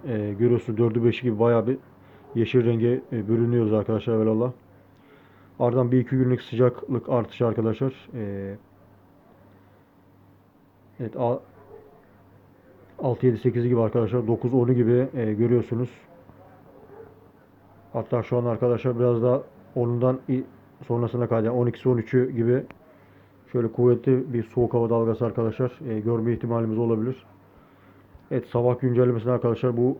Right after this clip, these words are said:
e, soğuk hava Sibirya'da gösteriyor. E, oldukça bir değişken arkadaşlar. İnşallah takip et-, e, edeceğiz.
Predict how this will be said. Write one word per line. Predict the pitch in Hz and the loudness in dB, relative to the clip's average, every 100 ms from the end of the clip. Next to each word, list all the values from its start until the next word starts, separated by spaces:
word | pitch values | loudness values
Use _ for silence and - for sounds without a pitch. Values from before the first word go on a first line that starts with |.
| - | -8
e, | 120 104 | -6 -6
soğuk | 95 131 123 | -4 0 2
hava | 120 120 | 2 0
Sibirya'da | 120 120 120 123 120 | 0 -2 0 2 2
gösteriyor. | 113 110 120 110 120 135 - - - - - _ _ - - - - _ - | 0 -2 -2 0 -2 -6 -16 -20 -20 -20 -20 _ _ -20 -20 -20 -20 _ -8
E, | 113 | -6
oldukça | - 117 117 135 117 | -2 -4 -2 0 2
bir | 123 135 113 | 2 0 0
değişken | 117 110 127 | 2 2 0
arkadaşlar. | 120 113 113 104 123 | 0 0 0 0 -2
İnşallah | 120 - 117 110 | -2 -2 -2 0
takip | 117 110 120 | -2 -2 0
et-, | 117 330 359 | -2 -4 -6
e, | 117 110 | -2 0
edeceğiz. | 107 113 120 - | 0 -2 -4 -8